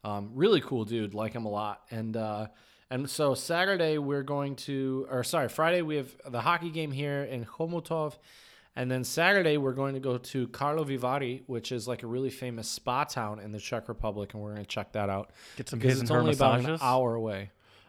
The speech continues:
Speaker 1: Uh, n-, actually, no, we didn't look into that, um, but that is an option, I
Speaker 2: <laughs> Have you
Speaker 1: guess.
Speaker 2: ever gotten a massage before?
Speaker 1: Actually, I haven't. I
Speaker 2: Me neither.
Speaker 1: I feel like it'd be a little weird.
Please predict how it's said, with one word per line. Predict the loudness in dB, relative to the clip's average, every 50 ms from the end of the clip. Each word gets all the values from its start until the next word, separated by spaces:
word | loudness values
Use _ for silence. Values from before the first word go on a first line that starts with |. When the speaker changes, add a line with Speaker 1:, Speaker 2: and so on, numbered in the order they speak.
| _ _
Speaker 1:
Uh, | 2 2 4 4 2 2 -2 -6 _ -6
n-, | -6 -4 2
actually, | 2 2 4 4 2 2 4
no, | 6 6 8 8 8
we | 8 6 6
didn't | 4 2 2 2 2
look | 0 0 2
into | 2 2 4 6 6
that, | 6 4 2 0 -4 -4 -6
um, | -2 -2 0 2 2 0 2
but | 2 2 2
that | 4 2 2 2
is | 2 2 2
an | 2
option, | 2 4 4 2 2 0 -2 -4
I | -4 -4 0
Speaker 2:
<laughs> |
Have | 2 2 4
you | 4
Speaker 1:
guess. | 4 4
Speaker 2:
ever | 4 4
gotten | 4 4 4
a | 4
massage | 2 2 4 4 2 4
before? | 2 -2 -2 0 0 0 0 0 -2 -8 _ _ _ _ _ _ -20 -20 -12 _
Speaker 1:
Actually, | -4 -4 -2 0 2 4 4
I |
haven't. | 4 4 2 2 0 0 -4 -6 -8 _
I | -4 -2 -2 -2 -4
Speaker 2:
Me | -2 -2 -2
neither. | -2 -2 -2 -4 -6 -10 -14 _ _ _ _ _ _ _ _ _ _ _ -10
Speaker 1:
I | -10 -10
feel | -8 -8 -6 -6 -6
like | -6 -4
it'd | -4 -6 -6
be | -4 -4
a | -2 -2
little | -2 -2 -4 -4 -4
weird. | -4 -4 -4 -4 -4 -4 -8 -12 -16